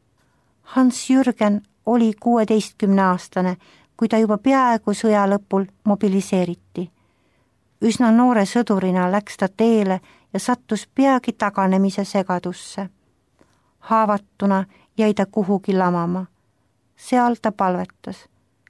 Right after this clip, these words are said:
"Issand, kui sa lased mind siit laatsaretti toimetada ja ma veel kord koju võin minna, siis tahan ma oma elu sulle pühendada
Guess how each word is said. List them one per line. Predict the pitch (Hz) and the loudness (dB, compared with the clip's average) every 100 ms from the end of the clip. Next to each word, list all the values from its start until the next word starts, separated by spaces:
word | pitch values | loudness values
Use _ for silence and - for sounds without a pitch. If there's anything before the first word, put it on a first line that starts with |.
| _ _ _ - | _ _ _ -8
"Issand, | 208 - - 202 190 _ _ _ _ - | -6 -6 -6 -4 -6 _ _ _ _ -4
kui | 233 | 0
sa | 240 233 | 2 2
lased | 254 240 226 | 0 0 2
mind | 247 233 | 2 2
siit | - 254 - 214 | 0 -2 0 -2
laatsaretti | 233 240 214 196 190 196 | -2 -2 -2 -2 -4 -6
toimetada | 226 226 208 190 196 202 185 - _ _ - | 0 2 2 0 -6 -6 -8 -10 _ _ -2
ja | 226 | 2
ma | 233 | 2
veel | 233 269 233 | 4 2 2
kord | 202 196 - | -2 -2 -6
koju | - 254 240 190 | -2 2 2 2
võin | 190 196 | 2 4
minna, | 208 202 185 185 185 _ _ | 4 4 2 -2 -6 _ _
siis | - 269 - | -6 -2 -2
tahan | - 220 233 214 | -2 0 2 4
ma | 214 | 4
oma | 208 202 | 4 4
elu | 220 208 | 2 0
sulle | 202 208 185 185 | 0 0 0 0
pühendada | 180 185 180 180 180 175 185 | 0 -2 0 -2 -4 -6 -8